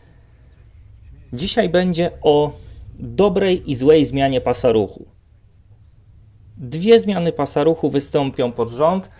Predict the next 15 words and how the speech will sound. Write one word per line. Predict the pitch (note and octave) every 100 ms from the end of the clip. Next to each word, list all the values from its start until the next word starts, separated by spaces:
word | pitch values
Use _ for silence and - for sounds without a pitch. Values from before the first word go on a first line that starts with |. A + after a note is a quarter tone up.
| - - - - - - C3
i | C3+ C#3 C#3 - - - -
pierwszy | - E3+ - -
przykład | - D3+ D3 C#3
będzie | C3+ C3+ B2+
wzorcowy, | B2 C#3+ - F3 C#3 G#2 G2+ - - - - - - - - -
wręcz | A#2 C3 C3
zawodowy, | C3+ D3 D3+ D3+ C3+ A2
jak | A#2 D3 C#3 - - -
powinno | C3 C#3 C#3+ B2+
się | A#2+ B2+ A#2 - - - - -
zmieniać | A#2 B2+ D3 C3+ B2+
pasy | C#3 A#2+ C3
ruchu, | B2 - D#3+ G3 - - - -
a | B2+
drugi | B2+ D#3+ D3 D#3+ F3+